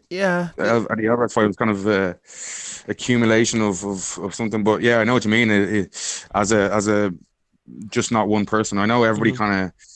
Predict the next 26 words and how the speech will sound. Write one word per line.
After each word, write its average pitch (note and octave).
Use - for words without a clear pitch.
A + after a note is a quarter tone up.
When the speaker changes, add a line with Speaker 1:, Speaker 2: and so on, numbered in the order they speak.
Speaker 2:
kinda G2+
sees A2+
himself G#2
as F#2+
part A2
of G#2+
them. G#2+
A G#2+
lot A2+
of G#2+
people G#2+
see A#2
themselves G#2
as -
part A2
of G#2
the G#2
McGregor G#2
thing, G2
but F#2
the, F#2+
the F#2
Dublin A2+
thing G#2
really, G2
uh, F#2